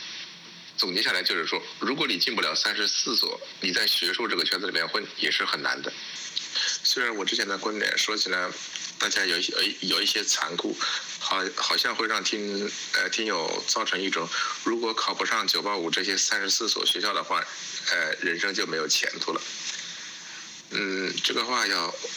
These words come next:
要看你怎么理解。如果你是希望通过凭自己的努-，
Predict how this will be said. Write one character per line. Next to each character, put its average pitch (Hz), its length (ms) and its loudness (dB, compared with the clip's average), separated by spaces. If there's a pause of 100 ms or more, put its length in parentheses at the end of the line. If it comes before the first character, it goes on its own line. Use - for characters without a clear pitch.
(140)
要 113 180 2
看 - 180 0
你 85 60 0
怎 87 120 0
么 80 120 0
理 76 180 0
解。 - 180 0 (480)
如 127 120 2
果 127 120 2
你 117 140 2
是 - 180 2
希 - 280 2
望 117 240 0
通 113 180 0
过 113 100 0
凭 110 280 0
自 - 260 0
己 - 160 2
的 101 180 0
努-， - 340 -2